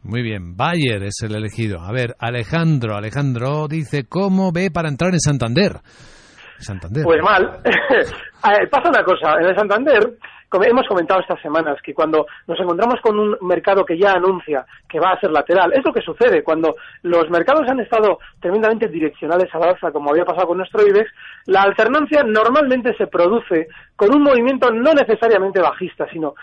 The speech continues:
Speaker 2: con un movimiento en muchas ocasiones lateral, que nos desespere y nos deje un poquito más desorientados. ¿Qué es lo que pasa? Cuando nos encontramos con un ibex así, los valores rectores del ibex, como es el caso del Santander, tienen que hacer también movimientos laterales en los que nosotros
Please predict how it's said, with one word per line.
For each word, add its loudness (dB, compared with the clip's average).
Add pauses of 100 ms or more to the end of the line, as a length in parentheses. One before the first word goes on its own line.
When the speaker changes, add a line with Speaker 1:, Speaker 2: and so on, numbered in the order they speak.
(160)
Speaker 2:
con -4
un 0
movimiento 2
en -2
muchas -4
ocasiones 0 (280)
lateral, 2 (240)
que -2
nos -2
desespere 0
y 2
nos 2
deje 0
un -2
poquito -2
más 0
desorientados. -2 (240)
¿Qué 2
es 4
lo 4
que 0
pasa? 0 (240)
Cuando 2
nos 0
encontramos 0
con 0
un -2
ibex 0
así, -2 (240)
los 2
valores 2
rectores 2
del 2
ibex, 2
como -2
es -6
el -2
caso -2
del 0
Santander, 2 (420)
tienen 0
que 2
hacer 0
también 2
movimientos 2
laterales 2
en 4
los 2
que -2
nosotros -2